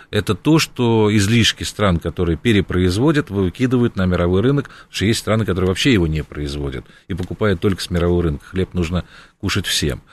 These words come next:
Вот поэтому, э, вот рынок мирового перераспределения, рынок международный, э, зерна оценивается в где-то в двести миллионов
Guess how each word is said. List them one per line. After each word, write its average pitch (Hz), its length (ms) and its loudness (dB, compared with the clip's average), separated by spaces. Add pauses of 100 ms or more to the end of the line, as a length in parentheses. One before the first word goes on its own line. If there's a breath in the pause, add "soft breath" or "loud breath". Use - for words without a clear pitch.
(300 loud breath)
Вот 82 200 -2
поэтому, 123 1500 2
э, - 340 -12
вот 107 180 2
рынок 110 420 2
мирового 98 420 2
перераспределения, 110 640 0
рынок 90 480 0
международный, 85 800 -2 (520 soft breath)
э, 82 160 -2
зерна 117 480 2
оценивается 131 540 0
в 85 80 -4
где-то 113 240 -2
в 80 80 -4
двести 90 380 -2
миллионов 85 520 0